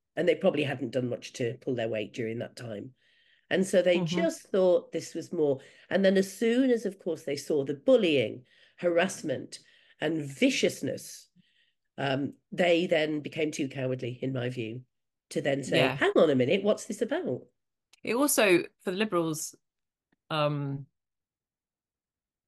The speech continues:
Speaker 2: that is, you know, I, I presume you mean, like, the average kind of centrist,
Speaker 1: Yes.
Speaker 2: uh, centre left,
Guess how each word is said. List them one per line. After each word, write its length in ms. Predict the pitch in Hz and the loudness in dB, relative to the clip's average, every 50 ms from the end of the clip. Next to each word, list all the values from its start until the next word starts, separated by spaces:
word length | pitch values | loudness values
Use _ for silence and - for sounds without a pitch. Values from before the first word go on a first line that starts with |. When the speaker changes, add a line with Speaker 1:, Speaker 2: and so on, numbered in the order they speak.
| _ _ - 170 | _ _ -10 -2
Speaker 2:
that 260 | 185 175 156 - - | 0 0 0 0 0
is, 200 | 160 151 143 - | 0 0 0 0
you 60 | 165 | 0
know, 240 | 151 127 131 - - - | 0 0 -2 -2 -6 -4
I, 260 | - 139 156 - - 165 | -2 -2 -2 0 -2 -4
I 20 | |
presume 320 | 160 - - - 165 165 156 | -4 -6 -8 -4 -2 -2 -2
you 80 | 151 | -2
mean, 200 | 151 143 143 139 | -2 -2 -2 -2
like, 200 | 135 135 131 - - | -2 -2 -4 -4 -2
the 100 | 143 131 | 0 0
average 520 | 139 143 131 - - 143 143 131 127 - - | 0 0 -2 -6 -8 -6 -6 -6 -6 -8 -10
kind 200 | - 156 139 131 | -6 -6 -6 -4
of 60 | - | -4
centrist, 920 | - - 139 139 131 - - - 127 127 - - - - - - - - _ _ - | -2 -2 0 -2 -2 -4 -4 -6 -4 -4 -6 -8 -8 -10 -10 -12 -16 -20 _ _ -8
Speaker 1:
Yes. 300 | 151 127 123 - - - _ _ _ - - - | -8 -8 -8 -8 -14 -18 _ _ _ -14 -4 -2
Speaker 2:
uh, 340 | 143 131 135 135 135 135 - | 2 2 2 2 2 0 -2
centre 320 | - - 156 147 135 - 143 | -4 -4 -4 -4 -2 -2 0
left, 720 | 139 131 131 131 131 - - - - _ - - - - | 0 0 0 -2 -6 -10 -16 -18 -18 _ -14 -14 -14 -16